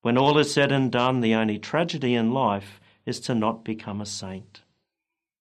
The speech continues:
And so in our world marked by sin, Saint Paul reminds us that where sin abounds, the grace of the Holy Spirit abounds all the more. And so it is with confidence that we pray, "Come, Holy Spirit,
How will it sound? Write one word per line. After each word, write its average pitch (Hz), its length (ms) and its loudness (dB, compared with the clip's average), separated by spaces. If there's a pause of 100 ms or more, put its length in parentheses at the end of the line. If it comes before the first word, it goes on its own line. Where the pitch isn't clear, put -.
(520)
And 139 120 -2
so 147 180 2
in 143 100 4
our 135 160 4
world 135 420 2
marked 123 400 0
by 113 180 2
sin, 123 540 -2 (300)
Saint 127 280 0
Paul 160 300 4
reminds 139 560 2
us 127 200 -2
that 117 200 -4
where 107 180 -2
sin 185 360 0
abounds, 101 720 -4 (340)
the 131 80 -2
grace 147 460 2
of 147 100 -2
the 127 120 0
Holy 123 260 2
Spirit 120 560 -4
abounds 113 640 -6
all 107 340 -6
the 104 60 -8
more. 95 400 -8 (840)
And 110 160 -6
so 127 260 2
it 120 60 -2
is 117 200 -4
with 120 160 -6
confidence 139 720 -4
that 139 260 -4
we 110 140 -4
pray, 98 500 -6 (680)
"Come, 151 360 0
Holy 135 460 0
Spirit, 101 720 -8